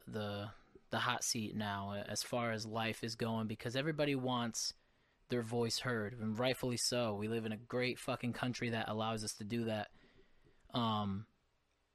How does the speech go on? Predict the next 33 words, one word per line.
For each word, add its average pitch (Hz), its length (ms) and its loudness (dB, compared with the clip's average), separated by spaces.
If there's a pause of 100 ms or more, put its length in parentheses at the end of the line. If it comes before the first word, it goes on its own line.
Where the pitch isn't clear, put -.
(220)
you 127 140 2
know, 110 280 0 (160)
I 123 100 2
just 123 160 0
hope 127 320 0
that 117 360 2 (1040)
we're 131 220 2
not 139 240 4
all 127 180 6
talk 120 380 0
when 117 100 0
it 113 120 -4
comes 117 280 0
to 120 120 -2
unity, 110 500 0 (160)
right? 107 280 -2 (920)
I 123 140 0
hope 120 340 2
that, 113 360 2 (800)
you 139 140 0
know, 113 400 2 (180)
the 113 80 0
people 127 340 4
who 120 120 2
call 135 360 8
for 123 240 2
unity 113 640 2 (1080)
are 127 140 2
not 123 320 2
just 120 320 2
doing 123 320 4
that 113 240 2
because 113 720 0